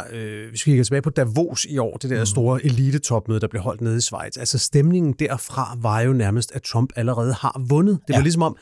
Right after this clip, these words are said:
Speaker 1: der er en elite i Europa, den politiske elite i Europa, der har bestemt sig for,
Speaker 2: Ja.
Speaker 1: at det bliver Trump igen, og nu er vi nødt til at indrette os på det.
Speaker 2: Ja.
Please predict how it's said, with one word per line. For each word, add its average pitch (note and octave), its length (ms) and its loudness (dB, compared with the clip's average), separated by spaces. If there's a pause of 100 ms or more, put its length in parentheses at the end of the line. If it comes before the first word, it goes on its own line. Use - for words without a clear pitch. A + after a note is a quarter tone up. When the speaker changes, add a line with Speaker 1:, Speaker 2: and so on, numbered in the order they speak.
(380)
Speaker 1:
der C#3+ 60 4
er C#3 40 6
en C#3+ 120 4
elite D3 440 2
i - 80 0
Europa, C3 460 0
den C#3+ 120 2
politiske C#3+ 460 0
elite C3 200 -4
i - 0 -
Europa, C3+ 280 -4
der C#3 120 -2
har C#3 140 -2
bestemt E3+ 360 -2
sig D3+ 120 -4
for, B2+ 260 0 (220)
Speaker 2:
Ja. A#2 80 0 (220)
Speaker 1:
at - 140 2
det C#3 100 4
bliver B2 120 4
Trump C#3+ 300 0
igen, B2+ 280 2
og C3 120 2
nu C#3 60 4
er D3 40 2
vi D3+ 80 2
nødt C#3+ 140 0
til - 80 0
at - 60 -6
indrette B2+ 320 0
os A2+ 80 -8
på A2 220 -6
det. A#2 200 -10
Speaker 2:
Ja. B2 80 0